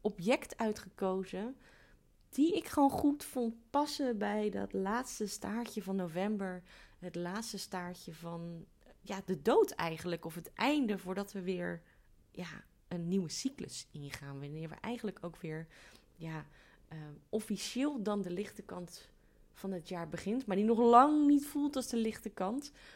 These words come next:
Want het wordt daarna lichter, maar het is niet per se de lichte helft van het jaar. En ik zal jullie vertellen welk kringloop, eh, ding ik dit keer heb, ja,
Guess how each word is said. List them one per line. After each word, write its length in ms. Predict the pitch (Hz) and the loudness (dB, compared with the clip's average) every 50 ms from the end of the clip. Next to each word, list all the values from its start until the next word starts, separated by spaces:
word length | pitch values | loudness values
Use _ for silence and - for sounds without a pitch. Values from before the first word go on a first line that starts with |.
| - _ | -16 _
Want 120 | 196 - | -8 -6
het 120 | 190 175 | -6 -4
wordt 300 | 170 185 240 277 - 196 | 0 2 2 2 2 2
daarna 320 | - 196 185 175 170 165 160 147 | 0 0 0 0 -2 -4 -4 -4
lichter, 500 | 156 165 165 202 202 - - 220 220 208 | -2 0 0 0 -2 -2 -6 -6 -6 -4
maar 140 | 196 180 | -6 -8
het 140 | 170 165 - | -10 -12 -12
is 120 | - 165 165 | -12 -8 -4
niet 240 | 185 202 220 226 | -2 -2 -2 -2
per 140 | - 202 180 | -6 -8 -6
se 340 | 165 - 165 160 165 165 165 - - - - - - - _ | -6 -4 -4 -2 -2 -4 -6 -10 -14 -20 -20 -20 -20 -20 _
de 120 | - 165 | -4 -2
lichte 400 | 160 160 180 196 - - - 147 | 0 2 2 0 0 -4 -10 -14
helft 440 | 131 131 139 160 185 185 180 - - | -14 -10 -4 -2 -2 -2 -2 -6 -12
van 160 | - - - | -12 -10 -10
het 140 | - - - | -10 -10 -10
jaar. 260 | - - - - - 160 - _ _ _ _ _ _ - _ _ _ _ - - - - - - - - - - - - - | -12 -12 -12 -12 -14 -16 -18 _ _ _ _ _ _ -20 _ _ _ _ -12 -12 -12 -18 -20 -18 -16 -16 -16 -16 -16 -16 -4
En 300 | - 214 202 208 226 - | 0 0 2 2 2 0
ik 100 | - 285 | -2 0
zal 140 | - 339 320 | 4 6 6
jullie 180 | 311 294 285 | 8 8 6
vertellen 460 | 269 254 240 - - 302 302 285 254 220 | 4 2 0 6 8 8 10 10 8 8
welk 240 | 226 214 214 - | 6 6 6 4
kringloop, 680 | - - 220 247 262 269 254 220 202 196 190 190 - - | -2 0 4 4 6 6 6 6 6 6 4 2 -2 -4
eh, 80 | 185 165 165 165 165 170 - _ _ _ _ _ - _ _ - _ | -4 -4 -4 -6 -10 -10 -12 _ _ _ _ _ -20 _ _ -20 _
ding 340 | _ - 208 214 208 190 - | _ 6 6 6 6 4 2
ik 220 | - 175 156 147 | -2 -6 -8 -2
dit 180 | - 190 190 - | -2 -2 -2 -2
keer 240 | - - 165 156 156 | -6 -6 -6 -4 -4
heb, 120 | 156 147 - _ _ _ _ _ _ _ _ _ _ | -6 -6 -8 _ _ _ _ _ _ _ _ _ _
ja, 220 | - - - - | -16 -14 -14 -14